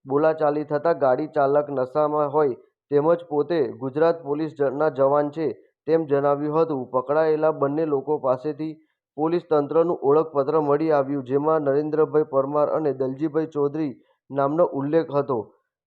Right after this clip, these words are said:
લોકો દ્વારા ગાડીમાં તપાસ કરતા ત્રણ બોટલ વિદેશી દારૂની પણ મળી આવી હતી, જ્યારે કાયદાના પાલન કરતા અને રક્ષક જ જો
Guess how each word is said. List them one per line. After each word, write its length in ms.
લોકો 340
દ્વારા 400
ગાડીમાં 640
તપાસ 400
કરતા 280
ત્રણ 360
બોટલ 340
વિદેશી 440
દારૂની 460
પણ 280
મળી 260
આવી 280
હતી, 380
જ્યારે 240
કાયદાના 600
પાલન 320
કરતા 380
અને 180
રક્ષક 520
જ 160
જો 160